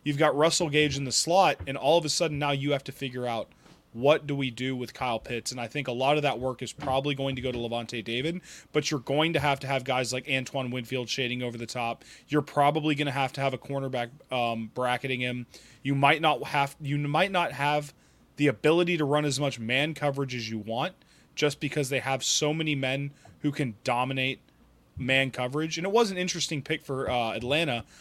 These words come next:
I'm not sure he's exactly the ideal pick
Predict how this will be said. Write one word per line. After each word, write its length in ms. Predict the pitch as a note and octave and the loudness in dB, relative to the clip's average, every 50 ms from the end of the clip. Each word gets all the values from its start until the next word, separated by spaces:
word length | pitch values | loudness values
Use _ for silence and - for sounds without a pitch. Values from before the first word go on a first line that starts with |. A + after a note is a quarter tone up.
| - - - - | -20 -10 -2 0
I'm 140 | C#3+ D3+ | 2 4
not 220 | D#3+ D#3+ D#3+ C3 - | 6 4 4 4 2
sure 180 | - F3+ E3 | 0 0 0
he's 180 | C#3 D#3 D3+ C3+ | 0 0 0 0
exactly 520 | C3+ B2 - C3+ C3 C3 D3 C#3+ D3 C3+ | -2 -4 -2 -2 -2 -2 -2 -2 -2 -4
the 180 | A#2+ A#2 B2+ B2 | -2 -2 -2 -2
ideal 560 | A2+ A2+ G#2+ G2+ - - A#2 B2 C#3 C#3 C#3 | -2 -2 -4 -8 -8 -4 -2 0 0 0 0
pick 440 | C#3 - - C#3 C3 B2+ - - | -2 -4 -6 -6 -6 -6 -8 -16